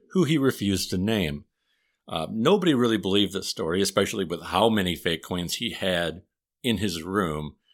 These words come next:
I mean, if he would have had, like, a couple coins in his pocket, maybe. But when he has entire rolls of fake coins, that's,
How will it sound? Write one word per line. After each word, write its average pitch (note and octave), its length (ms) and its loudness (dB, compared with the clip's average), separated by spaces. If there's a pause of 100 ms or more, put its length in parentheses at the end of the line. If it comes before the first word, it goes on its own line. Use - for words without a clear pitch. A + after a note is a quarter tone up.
(180)
I - 60 -8
mean, F#2+ 100 2
if - 60 -4
he G#2+ 80 2
would A#2+ 140 4
have G2 80 2
had, F#2+ 140 -4
like, F2+ 140 -2
a F#2 60 -10
couple F#2+ 320 -4
coins F#2+ 280 -2
in D#2+ 80 -4
his D#2 100 -6
pocket, - 440 -4
maybe. G2+ 580 -4 (580)
But G2+ 140 4
when F#2+ 140 2
he F#2+ 80 2
has A2 140 4
entire G#2 460 0
rolls F#2 520 0
of G2 120 -4
fake F2+ 300 0
coins, F#2 600 -4 (300)
that's, F2+ 340 -6